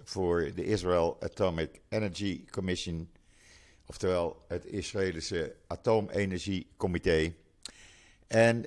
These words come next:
daarbij zei Lapid iets opvallends. Hij zei namelijk dat Israël andere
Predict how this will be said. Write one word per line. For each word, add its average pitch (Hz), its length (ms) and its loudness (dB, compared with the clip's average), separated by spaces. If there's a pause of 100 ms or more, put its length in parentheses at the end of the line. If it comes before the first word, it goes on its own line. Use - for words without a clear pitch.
daarbij 135 600 8
zei 120 300 10
Lapid 107 460 4
iets - 400 0
opvallends. 92 840 4 (600)
Hij 104 140 2
zei 120 180 8
namelijk 101 520 6 (480)
dat 98 160 2
Israël 117 580 6
andere 127 360 4